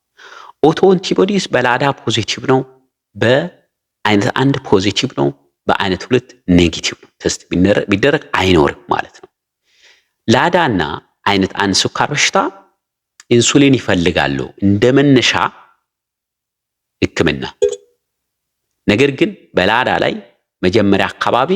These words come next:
ኢንሱሊን አስፈላጊ ላይሆን ይችላል፣ የተወሰነ የቀሩ ቤታ ሴሎች ስላሉ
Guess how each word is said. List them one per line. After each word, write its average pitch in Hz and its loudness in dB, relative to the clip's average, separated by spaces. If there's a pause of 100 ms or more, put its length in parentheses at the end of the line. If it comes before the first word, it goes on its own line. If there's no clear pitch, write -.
(220)
ኢንሱሊን 98 0
አስፈላጊ 78 -2
ላይሆን - -4
ይችላል፣ 117 -4
የተወሰነ 120 -2 (320)
የቀሩ 95 0 (460)
ቤታ - -4 (100)
ሴሎች 82 -4
ስላሉ - -4